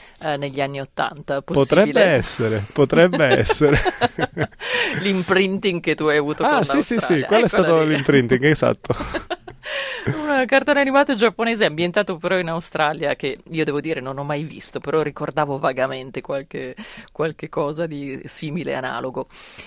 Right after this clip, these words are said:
Speaker 1: Eh, tu sei arrivato in Australia appunto da work trotter, quindi persona comunque, eh, che ama molto viaggiare, ama molto spostarsi. Certo,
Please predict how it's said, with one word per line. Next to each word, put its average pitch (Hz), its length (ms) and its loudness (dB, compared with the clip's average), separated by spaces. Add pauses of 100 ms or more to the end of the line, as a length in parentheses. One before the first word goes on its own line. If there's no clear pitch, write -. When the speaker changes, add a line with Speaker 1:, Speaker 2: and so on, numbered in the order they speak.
(140)
Speaker 1:
Eh, - 320 -6 (320)
tu 294 140 -8
sei 254 140 -2
arrivato 190 300 2
in 208 60 -2
Australia 247 580 2
appunto 175 340 -2
da 180 380 4
work 165 360 0
trotter, 135 680 -6
quindi 170 300 -6
persona 202 580 0
comunque, 180 800 0
eh, 127 680 -6
che - 180 -12
ama 147 260 -6
molto 139 400 -10
viaggiare, 131 720 -4
ama 139 220 -8
molto 139 280 -12
spostarsi. 147 880 -4
Certo, 147 460 -2